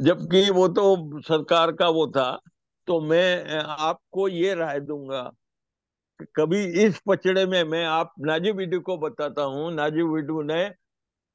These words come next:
दो साल पहले हमें सौ पैकेट दिए भाई, एक एनसीएच करके बाईस तेईस,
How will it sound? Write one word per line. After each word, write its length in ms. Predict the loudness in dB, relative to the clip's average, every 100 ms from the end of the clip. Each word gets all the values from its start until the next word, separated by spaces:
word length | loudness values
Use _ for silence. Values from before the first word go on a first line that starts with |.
| _ _ _ _ _ _ _ _ _ -4
दो 200 | -2 -2
साल 300 | -2 -4 -4
पहले 500 | -4 -2 -2 -2 -6 _ _ _ _ _ _ _ _ _ _ -6
हमें 260 | -2 -2 -2
सौ 260 | -2 -2
पैकेट 480 | -2 -6 -2 -2 -2
दिए 380 | -2 0 2 0
भाई, 640 | -4 -8 _ -6 -2 -2 -4
एक 520 | -6 -6 -6 -6 -6 _ -8
एनसीएच 680 | -8 -6 2 4 4 2 -2
करके 400 | -6 -4 0 0
बाईस 420 | 2 2 2 -2
तेईस, 440 | -6 -6 -8 -18